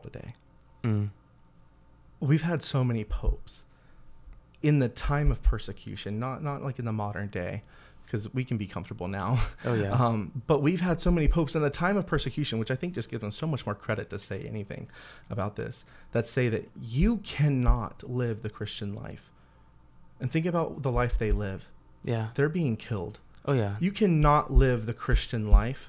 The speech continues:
Speaker 1: which is synonymous with just being killed at this point, without the baptism of the Spirit, without the Holy Spirit present in your life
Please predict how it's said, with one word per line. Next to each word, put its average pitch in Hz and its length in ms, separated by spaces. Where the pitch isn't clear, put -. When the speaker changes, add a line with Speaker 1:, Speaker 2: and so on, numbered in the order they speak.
Speaker 1:
which - 460
is 120 120
synonymous 110 640
with - 120
just - 200
being 110 220
killed 104 320
at 117 80
this - 140
point, 147 280
without - 800
the 113 80
baptism 101 400
of 92 40
the - 40
Spirit, 92 200
without 113 400
the 120 60
Holy 110 200
Spirit - 300
present 104 300
in 107 60
your 113 100
life 101 140